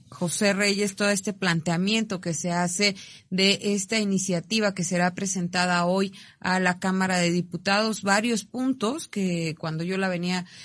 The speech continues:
eh, leyendo, yo pensé que era,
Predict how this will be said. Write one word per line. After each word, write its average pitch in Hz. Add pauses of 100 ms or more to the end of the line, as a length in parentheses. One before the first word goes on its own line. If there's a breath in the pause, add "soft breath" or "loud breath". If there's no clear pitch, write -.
(120)
eh, 170
leyendo, 180
yo 190 (340)
pensé 175
que 190
era, 180